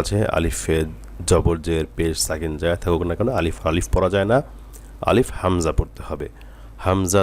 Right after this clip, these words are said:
দুই জের ইন, হামজা দুই জের ইন, বা দুই জের বিন, এই যে বা দুই জের বিন, বিন, তাড়াতাড়ি বিন। যদি এখানে গুণনা করেন, তাহলে কিন্তু ভুল হবে, এই জন্য কোনো গুণনা করা যাবে না, টানও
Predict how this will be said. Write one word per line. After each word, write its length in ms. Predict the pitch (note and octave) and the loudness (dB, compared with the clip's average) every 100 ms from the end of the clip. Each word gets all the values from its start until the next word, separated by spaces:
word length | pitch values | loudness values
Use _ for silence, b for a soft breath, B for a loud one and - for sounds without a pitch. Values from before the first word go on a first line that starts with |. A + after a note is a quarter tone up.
| F2 | 4
দুই 180 | G#2 A#2+ G2+ E2 | 4 4 2 0
জের 180 | E2+ - - B2 | 0 -2 0 2
ইন, 100 | F#2+ D2 C#2+ - | 2 -2 -8 -6
হামজা 360 | E2 E2+ E2 E2+ G2 | -2 0 2 2 2
দুই 160 | A#2 A2+ F2 | 2 2 2
জের 180 | F2 E2+ - - | 2 2 0 2
ইন, 100 | B2 D#2+ - b b b - - F2 | 4 2 -6 b b b -14 -2 4
বা 140 | G2 F#2 E2+ A2 | 6 6 4 2
দুই 160 | A#2 G#2+ E2 | 4 2 2
জের 180 | F2 E2 F#2 | 2 2 2
বিন, 180 | C3 A#2+ D#2 C#2 - - - | 4 4 0 -8 -14 -16 -10
এই 60 | D#2 | -6
যে 80 | D#2+ F2+ | -2 4
বা 140 | G2 G2+ G#2+ G2+ F#2 | 6 8 6 4 2
দুই 180 | G2 F2+ E2 | 2 0 0
জের 180 | G#2 B2+ G2 A2 | 2 2 0 4
বিন, 160 | C3 D#2 F2+ F2 G2+ | 4 4 -4 -2 2
বিন, 140 | A#2 D2 - | 2 0 -4
তাড়াতাড়ি 280 | G#2 G#2 D#2 E2+ | 0 2 0 0
বিন। 160 | G#2 A2 A2+ A2 A2+ G#2 b b b - | 2 4 4 4 2 0 b b b -4
যদি 120 | F2+ | -2
এখানে 160 | F2+ F#2 F#2 | 0 2 2
গুণনা 220 | G2+ G#2+ | 4 4
করেন, 160 | A2 A#2 | 2 0
তাহলে 220 | - E2+ E2 | -4 -4 -4
কিন্তু 160 | E2 D2+ | -4 0
ভুল 120 | G2 F2+ | 2 2
হবে, 140 | D#2 D#2 | -2 -4
এই 40 | E2 | -2
জন্য 140 | G2+ C#3 F3 B B B - - - | -2 -2 -4 B B B -18 -16 0
কোনো 160 | G#2+ A#2 C3+ - - - - | 2 2 -2 -10 -18 -16 -2
গুণনা 220 | G2 A2+ G#2 | 4 4 4
করা 140 | E2+ D#2 | 2 0
যাবে 160 | D#2 E2+ | 0 0
না, 60 | A#2 - | 0 2
টানও 200 | A2 G#2 | 4 4